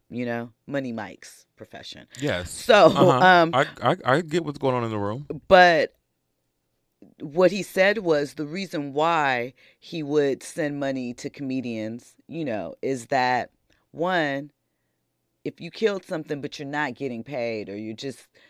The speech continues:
Speaker 1: you know, only getting paid a little money, doesn't it feel good to be rewarded and there's nothing tied to it? It's just 'cause you did a good job. You don't have to worry about somebody coming back and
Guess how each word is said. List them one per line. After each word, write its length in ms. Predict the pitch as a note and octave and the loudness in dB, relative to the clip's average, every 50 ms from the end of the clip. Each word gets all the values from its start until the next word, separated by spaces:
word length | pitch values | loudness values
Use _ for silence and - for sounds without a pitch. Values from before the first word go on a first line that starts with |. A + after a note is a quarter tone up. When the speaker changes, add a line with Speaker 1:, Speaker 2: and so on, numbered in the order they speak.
| _ _ _ | _ _ _
Speaker 1:
you 120 | - D#3 | -8 -6
know, 340 | D#3 D3 B2+ A#2 A2+ G#2+ G#2+ _ _ _ _ _ - | -4 -4 -4 -4 -4 -8 -10 _ _ _ _ _ -4
only 260 | D#3 D#3 D3+ D3 C#3+ | -2 -2 -2 -2 -2
getting 260 | C3 B2+ C#3+ B2+ B2+ | -4 -4 -6 -6 -6
paid 260 | B2 D#3 D#3 C3 A#2+ | -6 -4 -4 -4 -4
a 60 | B2 A#2+ | -4 -4
little 300 | B2+ B2+ C3 B2 A#2+ A2+ | -4 -2 -2 -2 -4 -4
money, 320 | B2 C3 B2+ B2 A#2 A2+ | -4 -6 -6 -6 -8 -8
doesn't 300 | A2+ D#3+ D3 C#3+ E3+ D#3 | -6 -4 -4 -4 -4 -8
it 100 | C#3 B2 | -10 -10
feel 260 | - C#3+ D3 C3+ B2 | -8 -4 -4 -4 -4
good 520 | A#2+ - C#3 C#3+ C3+ C3 B2 A#2+ A#2 A2 - _ _ _ _ _ _ | -4 -4 -2 -2 0 0 0 -2 -4 -6 -8 _ _ _ _ _ _
to 100 | - D#3+ | -12 -10
be 180 | B2+ C3+ C#3+ C#3 | -6 -4 -4 -4
rewarded 800 | B2 C3+ B2+ A#2+ G#2+ B2 C3+ C3+ C3+ B2+ A#2 A#2 A2+ G#2+ - _ _ _ _ _ - | -4 -6 -8 -8 -6 -4 -2 0 0 0 0 -2 -4 -4 -6 _ _ _ _ _ -12
and 140 | - C3 C#3 | -10 -8 -6
there's 180 | C3+ C3 B2 C3+ | -6 -6 -8 -6
nothing 380 | C#3 B2+ B2+ - - A#2+ A2+ | -6 -6 -6 -6 -8 -10 -10
tied 380 | - - C#3+ B2 B2 A#2 G#2+ G2+ | -8 -4 -4 -2 -2 -2 -4 -6
to 200 | - - A#2 G#2 | -8 -8 -6 -6
it? 120 | G#2 G2+ - | -6 -6 -8
It's 180 | - A2+ - - | -10 -10 -10 -10
just 300 | - B2 A#2+ - - _ _ _ _ _ _ _ _ _ _ _ _ _ _ _ | -10 -10 -12 -12 -16 _ _ _ _ _ _ _ _ _ _ _ _ _ _ _
'cause 200 | - - D3+ A#2+ | -6 -6 -6 -4
you 100 | B2+ C#3 | -6 -8
did 200 | A#2 - C#3+ B2 | -6 -4 -4 -2
a 60 | A#2+ G#2+ | -4 -4
good 260 | - B2 A2+ G#2+ - | -6 -6 -6 -6 -6
job. 400 | - B2 A2+ G#2+ G2 F2+ E2 - _ - - - _ | -4 -4 -4 -4 -8 -10 -16 -20 _ -20 -20 -20 _
You 100 | - C3+ | -12 -8
don't 100 | C3+ C#3+ | -6 -6
have 140 | C3 C3 B2 | -6 -6 -6
to 100 | - C3+ | -6 -6
worry 220 | B2 C3 B2+ B2 B2 | -4 -2 -2 -2 -2
about 260 | A#2+ - B2+ A#2+ A#2 | -4 -4 -4 -4 -4
somebody 360 | - - C#3+ B2 B2+ A#2 A#2+ | -6 -10 -8 -6 -6 -6 -6
coming 280 | A#2+ - D3 B2+ A#2+ A#2 | -8 -10 -10 -8 -8 -6
back 360 | G#2 B2 A#2 A2+ A2+ A2+ - | -4 -2 -2 -2 -2 -4 -6
and 220 | - A2 G#2+ G2 | -10 -12 -12 -12